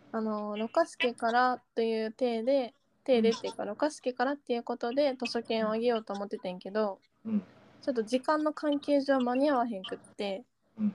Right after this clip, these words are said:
Speaker 1: コッティと遊んでる時に、「ちょっと本屋さん寄っていい？」って言って、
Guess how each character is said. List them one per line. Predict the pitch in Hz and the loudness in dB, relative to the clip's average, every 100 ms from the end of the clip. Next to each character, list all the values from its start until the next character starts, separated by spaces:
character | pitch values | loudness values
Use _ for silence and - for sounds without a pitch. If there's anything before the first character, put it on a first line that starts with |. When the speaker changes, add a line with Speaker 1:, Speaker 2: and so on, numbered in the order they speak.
| - - - - - | -4 -20 -20 -8 -2
Speaker 1:
コ | |
ッ | 302 - | -2 0
テ | 240 226 | -2 0
ィ | |
と | 214 220 | 0 0
遊 | 240 | 0
ん | 240 | -2
で | 233 | -2
る | 233 | -2
時 | 254 233 | -2 -2
に、 | 240 226 196 _ 220 | 0 0 -4 _ -8
「ち | - | -6
ょ | |
っ | 294 | -4
と | 247 | 2
本 | 320 | 2
屋 | 277 | 2
さ | 254 202 | 0 -4
ん | |
寄 | 208 | -4
っ | |
て | 220 - | -6 -6
い | 196 214 | -2 -2
い？」 | |
っ | |
て | 220 - | -4 -8
言 | 190 | -10
っ | _ _ | _ _
て、 | 240 208 | -4 -4